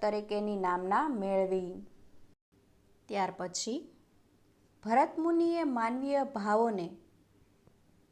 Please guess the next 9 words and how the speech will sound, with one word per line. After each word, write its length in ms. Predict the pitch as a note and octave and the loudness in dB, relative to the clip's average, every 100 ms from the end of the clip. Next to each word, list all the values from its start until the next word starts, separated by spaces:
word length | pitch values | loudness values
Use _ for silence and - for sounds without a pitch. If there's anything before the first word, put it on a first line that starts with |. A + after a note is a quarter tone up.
| _ - | _ -8
કેટલા 480 | G#4+ B4 A#4+ D#4+ C#4 | -4 2 4 4 4
રસમાં 360 | C#4 C#4 A#3+ | 2 2 2
વિભાજિત 600 | G#3+ A3 A#3 A3 A#3 A3+ A3 | 2 2 0 0 -4 -4 -2
કર્યા 380 | G#3 G3+ F3+ | 0 2 2
છે? 360 | E3+ - F#3+ - - _ _ _ _ _ _ _ _ _ - | 0 -4 -6 -8 -14 _ _ _ _ _ _ _ _ _ -6
તો 100 | F3 | -4
ભરતમુનિએ 840 | F#3+ G#3 A#3+ A#3+ A#3 A#3+ B3 A#3+ | 0 2 2 0 -4 -2 0 0
માનવીય 640 | G#3+ G3+ G#3+ A3+ A#3 A3+ | 0 0 0 -2 0 0
ભાવોને 680 | G#3+ G#3 G3+ A3+ A3 F3 F3+ | 0 0 2 2 0 -4 -8